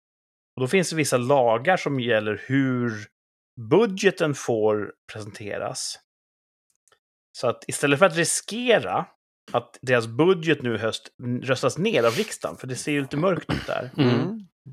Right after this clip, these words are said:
Speaker 1: så måste det nu bli någon sorts koalitionsbudget eftersom det blir en, eh, en sån specialregering fram till
Speaker 2: Mm.
Speaker 1: slut. Så det här kan vara ett sätt att
Speaker 3: Få igenom sin
Speaker 1: slippa
Speaker 3: budget.
Speaker 1: den dåliga looken att, "Oj, vi kan inte få igenom vår egen budget." Har någon
Speaker 2: Just
Speaker 1: sagt.
Speaker 2: det.
Speaker 1: Jag vet inte om det är sant.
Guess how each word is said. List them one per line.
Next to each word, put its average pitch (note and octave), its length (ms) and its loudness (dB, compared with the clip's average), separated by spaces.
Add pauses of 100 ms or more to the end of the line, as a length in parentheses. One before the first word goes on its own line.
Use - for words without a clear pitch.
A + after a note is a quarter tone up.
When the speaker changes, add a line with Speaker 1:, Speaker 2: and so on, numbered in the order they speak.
(120)
Speaker 1:
så - 180 -4
måste D#3 440 2
det G3+ 60 4
nu D3+ 100 6
bli C#3 160 0
någon D#3 100 2
sorts C3 140 -4
koalitionsbudget C3 1000 0
eftersom B2 360 -2
det A2+ 60 -4
blir A#2 260 -2
en, G2+ 300 -2
eh, G2 60 -4 (240)
en G2 100 -8
sån F#2+ 160 -10
specialregering G#2+ 760 -2
fram A2 80 -2
till C3 80 -2
Speaker 2:
Mm. A2+ 160 -2
Speaker 1:
slut. - 220 -12 (460)
Så - 140 -6
det D#3 60 6
här - 80 -6 (140)
kan A#3 300 4
vara A#2+ 200 4
ett - 60 -10
sätt - 240 -2 (100)
att - 200 -4 (520)
Speaker 3:
Få B2 100 0
igenom A#2 160 0
sin A2 120 -2
Speaker 1:
slippa D3+ 160 2
Speaker 3:
budget. - 200 -4
Speaker 1:
den D#3 300 8
dåliga C3+ 300 6
looken C3+ 500 2
att, A2 240 0
"Oj, B2 280 4
vi A#2 100 -6
kan B2 120 -2
inte A#2 100 -8
få B2+ 80 -6
igenom A2 160 -2
vår G#2+ 100 -2
egen G#2+ 160 -6
budget." D#3 300 -6 (320)
Har G#3+ 120 6
någon D#3+ 140 4
Speaker 2:
Just C3 100 2
Speaker 1:
sagt. G2+ 120 0
Speaker 2:
det. C#3 120 -4 (160)
Speaker 1:
Jag A#2+ 140 0
vet F#3 60 8
inte D#3+ 80 0
om C#3 60 -2
det C3 60 2
är - 20 -2
sant. G2 420 -2